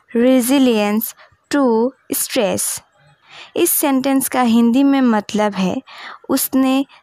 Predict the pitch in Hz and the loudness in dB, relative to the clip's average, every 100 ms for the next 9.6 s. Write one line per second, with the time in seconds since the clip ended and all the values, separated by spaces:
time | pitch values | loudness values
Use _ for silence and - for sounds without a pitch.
0 | _ - 240 240 262 294 - 285 - 214 | _ -2 0 2 0 -2 -4 -4 -2 -4
1 | 208 - 208 233 - - - 196 220 220 | -4 -2 -2 -4 -12 -20 -8 -4 -2 -2
2 | 233 214 214 _ _ _ - 220 220 269 | -2 -2 -4 _ _ _ -2 -2 -2 -2
3 | 247 240 240 190 190 220 - - 208 202 | 0 0 -2 -4 -2 -2 -4 -8 -6 -4
4 | - 208 202 214 302 - 269 233 185 - | -2 0 0 0 -2 -2 0 0 -2 -12
5 | _ - _ - _ _ _ - - - | _ -20 _ -20 _ _ _ -20 -20 -12
6 | - 240 240 240 240 247 302 285 233 220 | -4 0 2 2 0 -2 0 0 0 -2
7 | 220 240 320 - 214 202 196 185 - 190 | -2 0 -2 -2 -2 -2 -2 -4 -4 -6
8 | 180 175 - _ _ - - - - - | -6 -8 -14 _ _ -20 -20 -20 -20 -14
9 | - - 247 247 254 | -6 -2 0 0 0